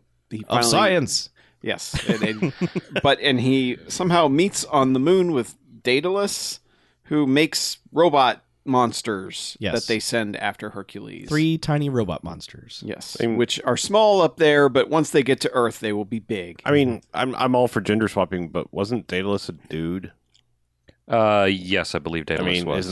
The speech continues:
Speaker 3: that, like, the whole Icarus and
Speaker 4: Yes.
Speaker 3: Daedalus thing?
Speaker 4: Yeah.
Speaker 3: And, you know, I can see
Speaker 4: But
Speaker 3: them making the robot monsters 'cause, you know, like,
Speaker 4: Yeah.
Speaker 3: making wings and stuff.
Speaker 4: Daedalus was the, the person that crafted the labyrinth for King Minos
Speaker 3: Okay.
Speaker 4: in the actual, um,
Speaker 3: In the, in
Speaker 4: mythology.
Speaker 3: the actual fake
Speaker 1: Mm-hmm.
Speaker 3: mythology?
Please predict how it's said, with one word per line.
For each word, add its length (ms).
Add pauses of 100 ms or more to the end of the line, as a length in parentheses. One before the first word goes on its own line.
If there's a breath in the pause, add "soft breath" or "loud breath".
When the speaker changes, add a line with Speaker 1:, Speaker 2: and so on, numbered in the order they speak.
Speaker 3:
that, 80
like, 160
the 60
whole 160
Icarus 400
and 100
Speaker 4:
Yes. 140
Speaker 3:
Daedalus 300
thing? 200
Speaker 4:
Yeah. 80
Speaker 3:
And, 320
you 140
know, 160
I 100
can 160
see 140
Speaker 4:
But 80
Speaker 3:
them 100
making 380
the 80
robot 480
monsters 480
'cause, 180
you 80
know, 180
like, 180 (420)
Speaker 4:
Yeah. 180
Speaker 3:
making 320
wings 360
and 120
stuff. 160
Speaker 4:
Daedalus 380
was 340
the, 420 (120)
the 360 (200)
person 340
that 120 (120)
crafted 540
the 340
labyrinth 420
for 140
King 380
Minos 420
Speaker 3:
Okay. 200
Speaker 4:
in 40
the 140
actual, 560 (240)
um, 500 (220)
Speaker 3:
In 80
the, 0
in 60
Speaker 4:
mythology. 340
Speaker 3:
the 20
actual 300
fake 180
Speaker 1:
Mm-hmm. 80
Speaker 3:
mythology? 400